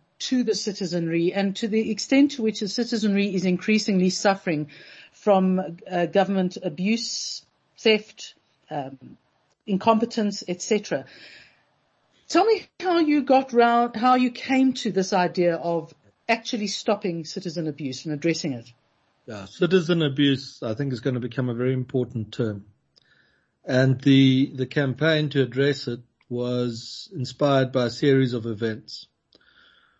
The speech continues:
Speaker 2: One was our growing appreciation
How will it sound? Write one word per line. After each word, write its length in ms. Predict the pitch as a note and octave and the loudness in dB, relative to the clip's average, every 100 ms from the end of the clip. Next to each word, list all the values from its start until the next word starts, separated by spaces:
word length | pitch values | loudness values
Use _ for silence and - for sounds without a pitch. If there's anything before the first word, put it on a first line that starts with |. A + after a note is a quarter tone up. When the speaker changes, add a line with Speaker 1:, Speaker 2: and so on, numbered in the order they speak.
| _ _ | _ _
Speaker 2:
One 420 | A#2 D3 F3+ F3 | 2 4 6 4
was 720 | D3+ C#3+ C#3 A#2 A2 - - _ | 4 2 2 -2 -12 -18 -20 _
our 320 | - C3+ C3+ | -6 -2 0
growing 460 | C3+ C#3+ C#3 C#3 C#3+ | -2 0 0 0 -2
appreciation 1200 | C3+ - C#3 B2+ C#3 B2+ B2 B2 - B2+ A#2 B2 | -6 -2 -2 -2 -2 -2 -2 -4 -8 -10 -8 -12